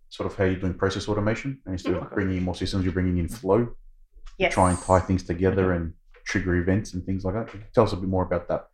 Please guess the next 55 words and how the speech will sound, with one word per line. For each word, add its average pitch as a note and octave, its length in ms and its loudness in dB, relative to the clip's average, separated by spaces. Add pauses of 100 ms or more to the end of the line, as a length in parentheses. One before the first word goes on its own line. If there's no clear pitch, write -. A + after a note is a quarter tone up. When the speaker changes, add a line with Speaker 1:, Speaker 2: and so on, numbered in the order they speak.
(120)
Speaker 2:
Yeah, A#3+ 220 4 (140)
Speaker 1:
part G#2 180 6
Speaker 2:
so F#2+ 40 2
Speaker 1:
of - 40 0
how, F#2+ 300 2
how F#2+ 60 -2
you're G2 120 0
doing B2+ 220 4
it. E3 100 2 (680)
Speaker 2:
Definitely, F3+ 420 -6 (100)
yeah, E3+ 300 2
'cause F#3 100 -18
that F#3+ 140 -10
was F#3 160 -10
a F3 140 -4
little, F3 360 -6
it's - 160 -16
one G3+ 120 -2
of F#3+ 120 -6
those F3 140 0
little F3 160 -2
Speaker 3:
Mm-hmm. - 140 -8
Speaker 2:
things E3+ 160 -4
that - 120 -12
you F3+ 60 -12 (140)
find E3+ 140 0
out D3+ 240 0
and F#3+ 80 -12
you're G3+ 120 -4
Speaker 3:
Yeah. - 80 -10
Speaker 2:
like, - 80 -20 (220)
"Yes, - 180 -14 (320)
brilliant." G4 600 8
<laughs> F3+ 60 10 (100)
Speaker 3:
<laughs> D#5+ 920 8
Speaker 2:
And G#4 140 8
it's - 200 0 (260)
Speaker 3:
Yes. A3+ 80 6
Speaker 2:
just - 240 8 (140)
there D#4+ 260 8
and F#3+ 80 6
Speaker 3:
Yeah. F#3+ 80 0
Speaker 2:
it's - 140 -6
Speaker 3:
Yes. - 80 2
Speaker 2:
free C4 240 0 (100)
and F#3 100 0 (280)
Speaker 3:
Yeah. G#3 140 -4 (260)
Speaker 2:
yeah, G3+ 200 10
so A3+ 120 6
a A3 120 2
great A3 180 8
example F#3 280 2 (100)
was F3 100 0 (120)
that D#3+ 140 8 (220)
we, F#3 80 2